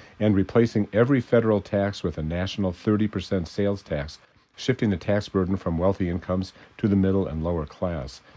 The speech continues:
Kevin McCarthy promised members of the Freedom Caucus to give the proposal a hearing in the Ways and Means Committee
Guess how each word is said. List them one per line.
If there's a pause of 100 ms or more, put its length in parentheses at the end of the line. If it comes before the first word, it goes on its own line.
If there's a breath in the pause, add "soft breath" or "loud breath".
(300 soft breath)
Kevin
McCarthy
promised
members
of
the
Freedom
Caucus
to
give
the
proposal
a
hearing
in
the
Ways
and
Means
Committee